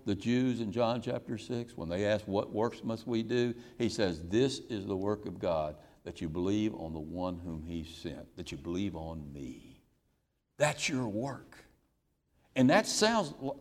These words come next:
pretty easy. But the devil's gonna come at you with everything he's got to get you not to believe this Bible, to not believe in Jesus Christ, to not trust in Jesus Christ. He wants you to trust him for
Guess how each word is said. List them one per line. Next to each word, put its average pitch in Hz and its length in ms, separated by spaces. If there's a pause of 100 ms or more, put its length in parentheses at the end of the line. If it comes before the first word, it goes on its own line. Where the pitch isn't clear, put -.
pretty 180 220
easy. 185 520 (800)
But 160 140
the 156 80
devil's 196 420
gonna 170 200
come 208 300
at 156 100
you 196 200
with 156 180
everything 208 560
he's 175 260
got 151 340
to 131 60
get 143 280
you 143 80
not 117 460
to 110 60
believe 87 440 (520)
this 110 200
Bible, 85 580 (380)
to 135 80
not 151 340
believe 131 400
in 90 160
Jesus 87 420
Christ, - 460 (240)
to 160 100
not 175 400
trust 135 440
in 98 120
Jesus 90 460
Christ. 80 300 (180)
He 233 140
wants 226 320
you 208 80
to 175 80
trust 185 480 (100)
him 151 260
for 143 220